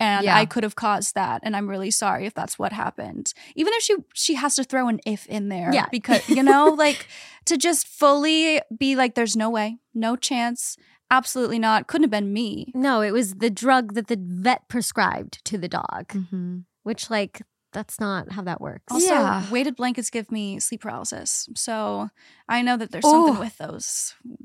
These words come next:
Speaker 1: with those things.
Speaker 2: Oh, that's so scary.
Speaker 1: 'Cause it's like you can't move when you're under them, which increases the odds of getting sleep paralysis.
Speaker 3: Creepy.
Speaker 1: And then imagine if I had taken drugs. I don't know.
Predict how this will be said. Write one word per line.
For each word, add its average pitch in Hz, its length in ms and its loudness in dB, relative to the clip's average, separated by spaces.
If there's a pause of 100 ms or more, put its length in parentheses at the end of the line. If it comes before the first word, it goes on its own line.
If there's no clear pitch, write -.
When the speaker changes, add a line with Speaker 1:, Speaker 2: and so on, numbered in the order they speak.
Speaker 1:
with 233 160 -6
those - 220 -6
things. 156 460 -6
Speaker 2:
Oh, 247 160 2
that's 202 220 -2
so 190 460 -4
scary. 180 720 -4
Speaker 1:
'Cause 214 120 0
it's - 140 -2
like 294 160 2
you 269 100 2
can't 277 280 0
move 202 580 0
when 285 140 4
you're 294 160 4
under 294 240 2
them, 302 360 2
which 226 380 -2
increases 208 600 -4
the 202 120 0
odds 185 340 -2
of 196 260 -10
getting 208 220 -6
sleep - 260 -8
paralysis. 247 600 -2
Speaker 3:
Creepy. 185 460 -6 (420)
Speaker 1:
And 254 120 -2
then 339 80 4
imagine 370 380 4
if 339 140 2
I 311 320 2
had 311 160 -2
taken 302 240 -4
drugs. 320 540 0
I 277 80 2
don't 277 140 2
know. 330 240 2